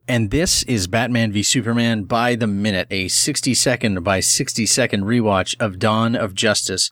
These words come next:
We have reached minute eighteen. We are still deep in Nairobi, where we're wrapping up our business here. Whoa, whoa, boy, what has just happened? The,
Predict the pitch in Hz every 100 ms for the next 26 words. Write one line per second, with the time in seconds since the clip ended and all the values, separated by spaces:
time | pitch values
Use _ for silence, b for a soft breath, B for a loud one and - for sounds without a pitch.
0 | - 120 117 123 113 135 143 - - -
1 | - 107 110 117 113 - _ - 123 139
2 | - - 175 175 139 104 85 80 - _
3 | - 113 110 - 135 117 92 - 107 117
4 | 160 151 123 120 117 113 107 101 101 -
5 | _ 123 110 110 107 104 117 110 120 110
6 | - 110 92 104 95 101 - 104 98 95
7 | - - 95 104 101 101 92 98 92 104
8 | 101 - 107 - 98 - 92 85 82 107
9 | 101 98